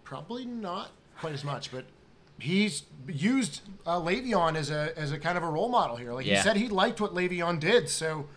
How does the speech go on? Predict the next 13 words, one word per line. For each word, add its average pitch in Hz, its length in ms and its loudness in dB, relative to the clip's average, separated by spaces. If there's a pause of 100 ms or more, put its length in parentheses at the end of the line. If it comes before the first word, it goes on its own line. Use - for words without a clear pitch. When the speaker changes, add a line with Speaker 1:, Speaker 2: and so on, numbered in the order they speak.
(680)
Speaker 1:
he, 156 200 0
he, 185 140 -4 (100)
he 202 100 -2
might 240 180 0
be 247 80 -4
willing 247 280 4
to 233 60 -2
just 202 260 -4
say, 214 300 0
"You 151 100 -2
know 196 100 0
what, 208 160 -2
whatever." 170 480 0